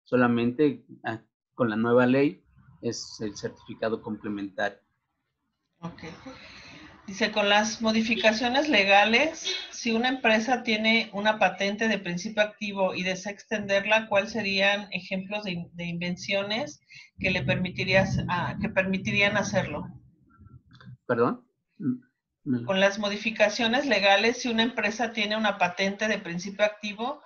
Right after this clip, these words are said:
Speaker 2: y desea extenderla, ¿cuáles serían ejemplos de invenciones que le permitirían hacerlo?
Speaker 1: Ah, bueno, de-, como principio activo ya no podría, este,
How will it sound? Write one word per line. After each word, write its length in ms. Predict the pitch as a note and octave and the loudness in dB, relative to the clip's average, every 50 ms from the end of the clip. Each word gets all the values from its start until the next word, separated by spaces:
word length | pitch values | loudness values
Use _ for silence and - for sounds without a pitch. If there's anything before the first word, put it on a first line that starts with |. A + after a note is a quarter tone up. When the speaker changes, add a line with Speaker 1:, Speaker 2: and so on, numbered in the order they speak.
| _ - - - - - - | _ -20 -20 -20 -20 -18 -10
Speaker 2:
y 140 | - G3+ G3 | -8 -2 0
desea 360 | G3 G3 A3 A3+ - A3+ A3+ | 2 2 2 2 4 4 4
extenderla, 880 | A3+ A3 - - - A3+ G#3 G3+ G3+ G3+ G#3 G#3+ A3 A3 B3 D#4+ F4 - - _ _ _ _ _ _ _ _ _ _ _ _ _ _ _ | 4 2 -4 -2 0 0 0 0 0 0 0 0 2 2 2 2 2 -6 -14 _ _ _ _ _ _ _ _ _ _ _ _ _ _ _
¿cuáles 360 | - G#3+ A3 A#3 B3+ C#4 - | 4 6 6 6 4 0 0
serían 280 | C#4+ A3+ G#3 G3+ G3+ | -2 0 2 0 0
ejemplos 460 | G#3+ A3 A3 A3+ G3 F#3+ G3 G#3+ A3 A3 | 0 -2 -2 -4 -4 -2 -2 -2 -2 0
de 80 | G#3 | -2
invenciones 1000 | F3 E3+ F3 F3 F3 F3+ F3 F3+ F3 - - A3 G#3 G#3+ G#3+ G#3+ A3 B3 B3 - | -2 -2 -4 -4 -4 -2 -2 -2 -4 -2 -2 0 0 2 0 0 -2 -2 -4 -4
que 120 | - F#3+ F3 | -6 -4 -4
le 100 | F3 F3 | -4 -4
permitirían 680 | F3 F3+ F3 F3+ F3+ F3 - F#3 F3+ F#3 F#3 F#3 F#3+ F#3+ | -6 -6 -6 -6 -6 -6 -6 -6 -4 -2 -2 -2 -2 -4
hacerlo? 440 | F#3+ F#3+ F#3 E3+ D3 D3+ E3 E3+ - _ _ _ _ _ _ _ _ _ _ _ _ _ _ _ _ _ _ _ _ _ _ _ _ _ _ _ _ _ _ _ _ _ _ _ _ | -4 -4 -8 -8 -8 -10 -14 -16 -20 _ _ _ _ _ _ _ _ _ _ _ _ _ _ _ _ _ _ _ _ _ _ _ _ _ _ _ _ _ _ _ _ _ _ _ _
Speaker 1:
Ah, 120 | - C#3 C3 | -2 0 2
bueno, 340 | A#2+ A#2+ A2+ G#2+ G2+ G#2 A2 A2 A2+ | 2 2 0 0 -4 -6 -10 -8 -6
de-, 200 | C3 B2 - - | -4 -4 -4 -6
como 240 | _ - B2 A#2+ A2+ | _ 0 0 0 2
principio 460 | - B2+ B2+ B2 - F#3+ F3 - F3 | 4 2 2 2 2 -4 -2 -2 -4
activo 240 | D#3+ - - D#3+ E3+ | -2 -2 0 0 2
ya 140 | D3 D3 C#3+ | 2 2 2
no 160 | C#3+ C3+ C#3 | 2 0 0
podría, 640 | - A#2+ A2 A#2 A2+ A#2 A#2+ A#2+ A#2+ A#2+ A2+ A2 A2+ | -2 0 0 0 0 4 4 4 4 4 0 -2 -4
este, 1300 | G#2 G#2 G#2 G2 - - _ _ _ - A2 G2+ G2 F#2+ F#2+ F#2+ F#2+ F#2 F#2 F#2 F#2 - - A#2 A2 | -4 -8 -10 -10 -14 -20 _ _ _ -6 -6 -4 -4 -4 -4 -4 -6 -6 -8 -8 -10 -14 -18 -20 _